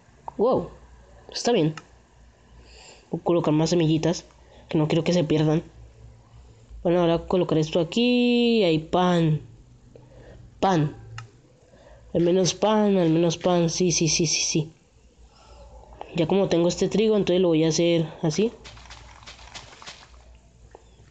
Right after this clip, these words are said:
Espero que no haya caído ninguna semillita. ¿No me cayó? No. Perfecto. Voy a colocar las semillitas. Colocaré las semillitas por aquí.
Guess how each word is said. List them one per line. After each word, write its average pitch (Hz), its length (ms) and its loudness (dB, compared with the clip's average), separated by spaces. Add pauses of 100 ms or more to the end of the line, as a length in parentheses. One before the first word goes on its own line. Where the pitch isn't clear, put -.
(140)
Espero 170 220 -2
que 175 100 0
no 165 100 2
haya 170 320 2
caído 165 260 2
ninguna 160 340 2
semillita. 185 600 0 (1300)
¿No 175 60 0
me 190 100 2
cayó? 190 280 0 (120)
No. 156 180 -2 (760)
Perfecto. 180 420 0 (960)
Voy 165 100 -4
a - 20 -14
colocar 185 300 0
las 170 300 2
semillitas. 165 580 0 (2750)
Colocaré 160 400 2
las 175 160 2
semillitas 170 400 2
por 180 100 0
aquí. 165 320 0